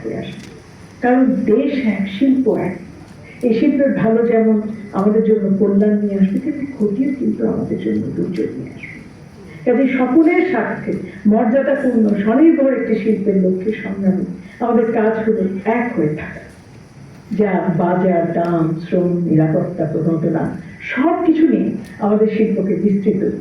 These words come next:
এবং টেকসই করতে সহায়তা করবে। স্বপ্ন যেহেতু এক, চলুন এক হয়ে দাঁড়াই, ভাগাভাগি না করি ব্যালট পেপারটি, যেন কাটাকাটি না করি। যখন আমরা সকলে এক, তখনই যেন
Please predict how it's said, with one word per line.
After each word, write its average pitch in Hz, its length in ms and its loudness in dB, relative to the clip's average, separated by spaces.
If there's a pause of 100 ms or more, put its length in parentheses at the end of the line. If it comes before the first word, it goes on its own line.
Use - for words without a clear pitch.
(320)
এবং 196 440 2 (200)
টেকসই 214 440 2
করতে - 260 -6
সহায়তা - 400 -6
করবে। - 340 -8 (1120)
স্বপ্ন 339 380 2 (140)
যেহেতু 208 340 2
এক, - 180 -2 (380)
চলুন 220 280 2
এক 247 300 0
হয়ে 151 120 2
দাঁড়াই, - 260 -2 (840)
ভাগাভাগি 262 520 0
না 196 140 0 (100)
করি 160 160 2
ব্যালট 151 380 0 (180)
পেপারটি, 147 460 0 (580)
যেন 240 120 2 (100)
কাটাকাটি 294 520 0
না 151 140 0 (100)
করি। - 160 -2 (800)
যখন 247 320 2
আমরা 330 220 4 (100)
সকলে 285 300 2 (160)
এক, 240 460 -2
তখনই 196 360 -2
যেন - 160 -2